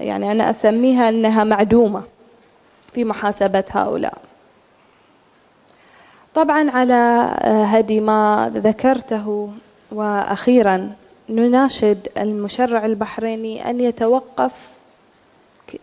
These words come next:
طويلًا، يتوقف طويلًا عند حقوق المرأة ومناهضة العنف ضدها، بألا تسقط جرائم العنف بمضي ال-،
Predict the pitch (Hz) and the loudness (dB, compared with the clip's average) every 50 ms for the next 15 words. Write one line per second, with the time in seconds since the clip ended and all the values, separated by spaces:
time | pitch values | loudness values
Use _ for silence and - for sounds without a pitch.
0 | _ _ - 240 220 220 226 240 240 226 196 196 190 190 196 196 190 _ _ _ | _ _ -6 -2 -2 0 0 0 0 -2 -2 -4 -6 -8 -12 -16 -18 _ _ _
1 | _ _ _ _ _ _ _ _ _ _ _ _ - _ _ - 208 202 - 214 | _ _ _ _ _ _ _ _ _ _ _ _ -20 _ _ -12 -12 -8 -6 -4
2 | 214 220 226 220 - - 247 240 233 - - - - 208 202 196 214 226 226 214 | -4 -4 -4 -6 -6 -6 -6 -6 -8 -10 -14 -8 -6 -4 -4 -2 -2 -2 -2 -2
3 | 208 208 208 214 214 220 226 240 254 269 - - - _ - 233 240 220 208 208 | 0 0 0 0 0 -2 -4 -4 -6 -8 -10 -16 -20 _ -6 -4 -4 -2 -2 -2
4 | - - 202 - - 202 202 - - - - - - - - - - - _ _ | -2 -4 -4 -2 -2 -2 -2 -2 -4 -6 -4 -6 -6 -6 -6 -8 -8 -10 _ _
5 | _ _ _ _ _ _ _ _ _ _ _ _ _ - - - - - _ - | _ _ _ _ _ _ _ _ _ _ _ _ _ -20 -20 -20 -20 -14 _ 0
6 | 247 240 240 233 233 226 226 226 240 226 226 226 220 - 220 220 214 226 233 220 | 2 2 4 4 4 4 2 2 2 2 2 2 2 2 0 0 0 0 -2 -2
7 | - 220 196 196 196 190 180 185 208 202 190 208 208 - _ _ _ _ _ _ | 0 -2 0 0 -2 -4 -4 -8 -10 -8 -10 -12 -16 -18 _ _ _ _ _ _
8 | _ _ _ _ _ _ _ _ _ _ _ - 220 202 226 226 - - 277 302 | _ _ _ _ _ _ _ _ _ _ _ -8 -2 0 2 2 4 4 6 6
9 | 311 311 311 311 311 311 311 294 285 285 - - - - 302 311 311 - - - | 6 6 6 6 4 4 4 2 0 0 -2 -4 0 2 2 2 2 -2 -12 -20
10 | - - - - _ _ _ _ _ _ _ _ _ _ - _ _ _ _ _ | -20 -20 -20 -20 _ _ _ _ _ _ _ _ _ _ -20 _ _ _ _ _
11 | _ _ _ _ _ _ _ _ _ _ _ _ _ _ - 226 226 220 220 220 | _ _ _ _ _ _ _ _ _ _ _ _ _ _ -2 2 2 4 4 2
12 | 220 - - 220 214 214 208 208 208 214 254 285 302 302 294 - - - - - | 2 0 0 0 2 2 2 2 2 2 2 4 2 2 0 -4 -14 -20 -12 -4
13 | - 220 220 214 208 202 208 208 208 214 220 226 - - - 196 202 | 0 0 2 2 2 2 4 4 4 4 2 0 0 0 0 0 0